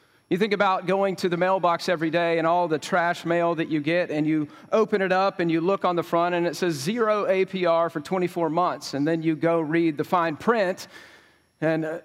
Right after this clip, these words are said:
those assurances become, "Well, if, if I pay my bill, bill on time." Otherwise, it goes to twenty-eight percent immediately. So you think about all the things in life, the people in life that are trying to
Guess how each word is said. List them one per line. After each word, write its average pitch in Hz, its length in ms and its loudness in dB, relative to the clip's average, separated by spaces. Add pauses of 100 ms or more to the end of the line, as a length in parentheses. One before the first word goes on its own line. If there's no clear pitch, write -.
(400)
those 220 380 2
assurances 185 580 -2
become, 175 280 0
"Well, 175 420 0
if, 233 500 -2 (640)
if 214 380 0
I 190 100 0
pay 190 220 -2
my 170 200 2
bill, 165 440 0 (100)
bill 180 280 0
on 156 200 0
time." 147 420 -4 (540)
Otherwise, 202 520 2
it 196 60 0
goes 180 260 0
to 170 100 -8
twenty-eight 175 440 -2
percent 160 440 -4 (380)
immediately. 151 640 -2 (220)
So - 140 -4
you 214 60 0
think 233 160 0
about 214 240 0
all 233 340 2
the 208 80 2
things 202 380 -2
in 175 80 0
life, 180 380 2
the 165 100 -2
people 202 420 0
in 160 140 4
life 151 320 0
that 180 100 -2
are 180 80 2
trying 175 360 0
to 175 260 0